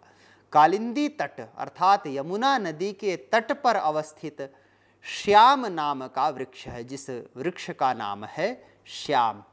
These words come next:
और वह वृक्ष है वट का, वट वृक्ष है। राम कहते हैं, "रामः सस्पृहं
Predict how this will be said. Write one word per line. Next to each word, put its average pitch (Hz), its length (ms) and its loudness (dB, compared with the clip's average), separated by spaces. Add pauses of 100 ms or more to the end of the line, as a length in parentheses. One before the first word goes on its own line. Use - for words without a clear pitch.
(120)
और 131 180 -4
वह 127 200 -4
वृक्ष 127 340 -8
है 175 380 -4 (400)
वट 190 340 4
का, 101 360 -10
वट 160 220 -10
वृक्ष 113 380 -14
है। - 260 -20 (1120)
राम 151 520 6 (340)
कहते 117 320 -18
हैं, 165 320 -20 (520)
"रामः 165 680 6 (380)
सस्पृहं 254 1080 -2